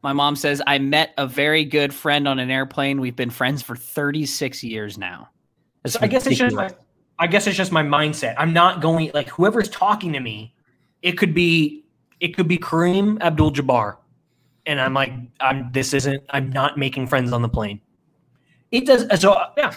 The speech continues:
Speaker 2: it doesn't matter who's next to me on the plane. Tiger Woods could be sitting next to me. I wouldn't talk to him.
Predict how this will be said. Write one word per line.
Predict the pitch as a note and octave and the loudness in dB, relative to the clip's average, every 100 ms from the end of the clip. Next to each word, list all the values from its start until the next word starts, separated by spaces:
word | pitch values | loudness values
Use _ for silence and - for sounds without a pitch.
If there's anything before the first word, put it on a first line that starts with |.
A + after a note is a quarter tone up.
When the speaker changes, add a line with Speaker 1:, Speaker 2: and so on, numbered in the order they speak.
| - G3+ | -6 0
Speaker 2:
it | |
doesn't | A#3 A3 | 2 6
matter | G3+ F3 | 6 8
who's | G#3 A#3 | 8 8
next | G#3+ G3+ | 6 4
to | G3 | 4
me | F3+ | 4
on | |
the | D#3 | 4
plane. | D#3+ C#3+ A#2 - _ _ _ _ _ _ _ - | 4 2 0 -8 _ _ _ _ _ _ _ -8
Tiger | - A#3+ A#3+ | 0 2 4
Woods | G#3+ F3+ - | 4 2 2
could | D#3 | -2
be | D3+ | -2
sitting | - E3 E3+ | -2 0 0
next | F3 - | -2 -2
to | |
me. | G3+ G#3+ G#3 | -2 -2 -2
I | D#3 | -2
wouldn't | D3 D3 C#3 | -2 -2 -2
talk | G#2+ - | -4 -6
to | G2 | -20
him. | G2+ | -20